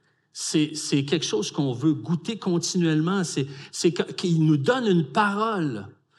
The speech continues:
Hein, ça vous est-tu déjà arrivé ? Vous lisez sa parole, vous avez prié le Seigneur, vous avez communiqué vos besoins, vos inquiétudes, vos soucis.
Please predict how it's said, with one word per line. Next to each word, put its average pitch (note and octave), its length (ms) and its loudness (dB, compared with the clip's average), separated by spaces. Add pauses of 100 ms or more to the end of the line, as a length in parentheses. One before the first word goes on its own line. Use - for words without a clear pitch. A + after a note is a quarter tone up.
(280)
Hein, F#3+ 140 0
ça F#3+ 160 0
vous D#3+ 180 0
est-tu F#3+ 280 0
déjà F#3+ 260 4
arrivé ? F3+ 300 2
Vous E3 180 0
lisez F3 320 2
sa F#3 160 0
parole, E3+ 380 2
vous D3+ 240 0
avez D#3 180 2
prié F#3 300 0
le G3+ 60 2
Seigneur, F3+ 340 -2
vous D#3 100 -4
avez D3 160 -2
communiqué F#3 560 0
vos E3+ 180 2
besoins, D#3 420 0
vos D3 220 -2
inquiétudes, F3 500 0
vos D#3+ 140 0
soucis. D#3+ 460 -2